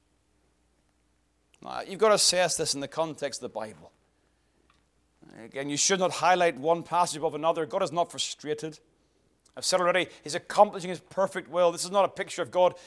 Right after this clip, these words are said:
in, in frustration. These verses are, uh, if you like, are anthropomorphic. They're, they're showing God in human terms, but they are showing God in human terms, in terms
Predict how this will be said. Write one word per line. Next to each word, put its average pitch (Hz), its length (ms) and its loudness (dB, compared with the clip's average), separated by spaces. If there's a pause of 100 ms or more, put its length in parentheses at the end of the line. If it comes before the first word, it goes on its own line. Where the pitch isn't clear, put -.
(140)
in, 170 240 -4
in 165 180 -6
frustration. 170 720 -4
These 175 140 -8
verses 190 300 2
are, 170 160 0 (260)
uh, 165 60 2
if 165 100 4
you 175 80 -2
like, 180 140 0
are 160 200 -8
anthropomorphic. 185 1080 -2
They're, 170 180 0 (160)
they're 165 160 -2
showing 208 400 0
God 196 180 4
in 185 120 -2
human 185 260 -4
terms, 196 560 0 (480)
but 190 180 0
they 196 120 2
are 190 80 2
showing 233 420 2
God 214 220 4
in 202 80 2
human 208 160 0
terms, 208 320 0 (120)
in 185 140 -6
terms 208 380 0